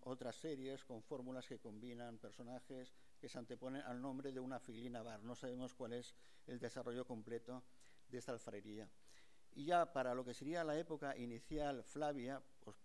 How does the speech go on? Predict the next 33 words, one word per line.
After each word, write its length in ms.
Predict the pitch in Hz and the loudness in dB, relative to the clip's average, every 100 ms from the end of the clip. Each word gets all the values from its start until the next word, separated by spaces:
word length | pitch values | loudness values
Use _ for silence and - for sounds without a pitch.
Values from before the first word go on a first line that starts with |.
| - | -8
les 180 | 107 | -6
pongo 240 | - 139 147 | -2 0 2
el 60 | |
ejemplo 420 | 127 151 151 143 143 | 2 0 -2 0 2
del 160 | 120 | 0
sello 320 | - 147 143 | 0 2 2
del 200 | 127 120 | 2 -2
Quintus 640 | 113 139 143 139 135 131 - - | -2 0 0 -2 -2 -4 -8 -4
Cal 280 | 135 127 123 | 0 2 0
Marsi, 680 | 113 120 139 131 - 123 160 - - - - - - - | -2 0 0 -2 -6 -6 -6 -12 -18 -18 -16 -16 -16 -6
que 140 | 117 | -4
se 100 | 110 | -2
encuentra 520 | 120 113 - 131 123 123 | -4 -4 0 0 2 -2
este 180 | - | -2
sello 260 | 123 139 127 | 0 2 2
en 80 | 120 | 2
casa 240 | 127 135 | 0 0
de 140 | 127 120 | 0 2
Minga 280 | 123 123 | 0 2
Óvez 320 | 123 131 127 131 | 4 4 2 -2
y 120 | 120 | -4
que 100 | 127 | -4
podemos 420 | - 117 131 135 | 0 0 0 0
poner 280 | - 131 135 | 0 0 0
en 100 | 127 | 0
relación 480 | 131 120 135 131 135 - - - - | 0 0 0 -4 -4 -12 -16 -16 -2
con 120 | 123 | 0
lo 80 | 110 | 2
que 100 | 127 | 0
es 60 | |
la 100 | 123 | 0
figlina 500 | 120 123 113 123 127 - | -2 -2 -2 -2 -2 -2
marsenensia. 840 | 110 104 - 104 104 101 98 76 | -2 -2 -4 -4 -4 -6 -10 -12